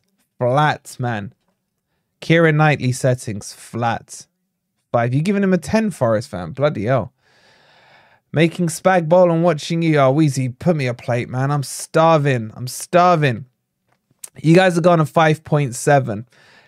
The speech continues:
Yeah, between a five and a six for me. The finish probably does bring him up to a six. I'd probably recant my five and make him a six there.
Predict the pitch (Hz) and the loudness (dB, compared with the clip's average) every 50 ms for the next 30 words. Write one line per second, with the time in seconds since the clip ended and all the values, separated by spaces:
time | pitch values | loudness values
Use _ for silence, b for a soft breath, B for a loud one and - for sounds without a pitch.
0 | b b b b b - - 226 220 214 214 214 220 220 196 196 185 - _ - | b b b b b -2 0 2 2 2 2 2 2 2 0 -2 -8 -10 _ -6
1 | 220 - - 233 214 190 - - 185 156 147 139 156 143 135 127 - - 135 - | -4 0 2 4 4 2 2 4 2 2 4 2 0 -2 -2 -2 -2 -2 -2 -2
2 | - - - 131 131 131 135 131 127 - _ _ _ _ - _ - 147 160 160 | -4 -8 -8 -6 -4 -2 -4 -4 -6 -8 _ _ _ _ -20 _ -4 -4 -4 0
3 | - 202 185 170 156 147 - - 160 147 139 139 131 127 131 - 143 135 123 - | 2 2 4 4 2 0 0 0 0 2 2 0 -2 -2 0 2 2 2 2 0
4 | 135 127 120 120 113 110 - - - - 110 104 - - 117 104 104 - 127 127 | -4 -4 -4 -4 -6 -6 -8 -8 -8 -10 -8 -8 -6 -6 -8 -8 -2 0 -2 -2
5 | 127 - - 139 135 120 120 117 120 117 113 - _ _ _ - 123 127 123 - | 0 0 2 2 2 2 0 -2 -2 -2 -4 -8 _ _ _ -8 -8 -8 -8 -6
6 | - 156 151 135 - 127 127 127 127 - 131 127 123 120 - 120 123 123 120 120 | -6 -6 -6 -6 -4 -4 -6 -4 0 0 2 2 2 0 -2 -6 -6 -4 -4 -6
7 | 120 - 131 120 117 113 - - - 123 101 - - - - 127 131 151 165 | -6 -6 -8 -8 -8 -8 -10 -6 -6 -6 -6 -6 -10 -4 0 0 0 0 0